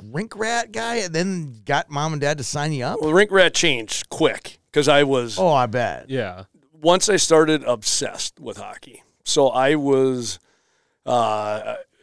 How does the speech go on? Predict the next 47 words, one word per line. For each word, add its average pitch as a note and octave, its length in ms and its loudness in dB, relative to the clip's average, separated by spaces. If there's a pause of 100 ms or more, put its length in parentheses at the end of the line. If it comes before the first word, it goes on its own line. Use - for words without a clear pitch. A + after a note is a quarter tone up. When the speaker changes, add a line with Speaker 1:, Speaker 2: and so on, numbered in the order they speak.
(120)
Speaker 2:
I, - 140 -12 (340)
during D3+ 240 2
the C3+ 60 2
winter, B2+ 440 -2 (640)
not C3+ 180 -2
to - 60 -2
sound B2+ 200 -2
like A2+ 180 -12
a - 160 -16
bunch - 180 -6
of D3 80 -6
old C3 360 -4
guys C3 180 -2
here, C#3 140 -2
but A#2 120 -8 (380)
I C#3+ 100 4
was D#3 160 2
at C#3 80 2
Salted C3 340 0
Park B2 220 -4 (280)
every A2 180 -8
day. F#2 160 -20 (640)
If C3 120 -8
we D#3 80 4
had D3+ 100 0
practice C#3 540 0
in C3+ 200 -2
there, B2+ 280 -4 (180)
we C3 180 -2
always C3 220 0
seemed C#3 180 -2
like B2 120 -4
we B2+ 60 0
always B2 180 0
had A2+ 120 -6
ice A2+ 160 -6
back B2+ 180 -6
then. C3 200 -6 (400)
I'd C3 120 -2
be C#3 60 -2
down B2+ 160 0
there A#2 440 -4
five, A2 240 -6
six A2 180 -6
hours A2 300 -6
every A2+ 240 -8
day, C3 160 -8